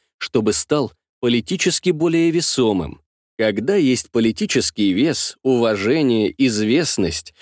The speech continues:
то это всё — при грамотном-то подходе можно и монетизировать. Хотя и деньги для меня не самоцель. Они — средство возвышения. Вот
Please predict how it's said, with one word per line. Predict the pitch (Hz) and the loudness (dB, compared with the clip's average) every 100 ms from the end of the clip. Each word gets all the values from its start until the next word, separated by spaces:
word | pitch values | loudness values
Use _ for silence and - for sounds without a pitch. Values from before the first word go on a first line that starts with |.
| - - - | -20 -16 -4
то | 120 | 0
это | 113 - | 0 0
всё — | 90 - 170 139 - _ - | -4 -2 0 0 -4 _ -4
при | 226 | -2
грамотном-то | 147 117 107 - 117 110 117 | 2 2 0 0 -2 0 0
подходе | 156 - 117 104 82 65 _ _ - | -2 -2 0 2 0 -6 _ _ -4
можно | 95 98 101 117 | 0 0 0 2
и | |
монетизировать. | 123 139 160 180 185 233 131 80 - - _ _ _ - | 2 2 2 0 0 0 0 -2 -10 -18 _ _ _ -2
Хотя | 117 - 226 233 | -2 0 -2 -2
и | - 226 | -2 -2
деньги | 214 147 120 113 110 | 0 2 2 2 0
для | 110 117 | 0 2
меня | 117 117 113 | 2 2 2
не | 113 | 0
самоцель. | 123 123 - 120 98 78 - _ _ _ | 0 0 0 0 0 -2 -10 _ _ _
Они — | 104 104 104 165 80 _ _ _ - | -2 0 2 2 0 _ _ _ -10
средство | - 131 180 - 170 180 | -2 2 2 0 -2 0
возвышения. | 170 151 170 - 175 160 113 101 76 - _ _ _ | 2 0 0 0 0 2 2 0 -4 -10 _ _ _
Вот | - 131 | -2 0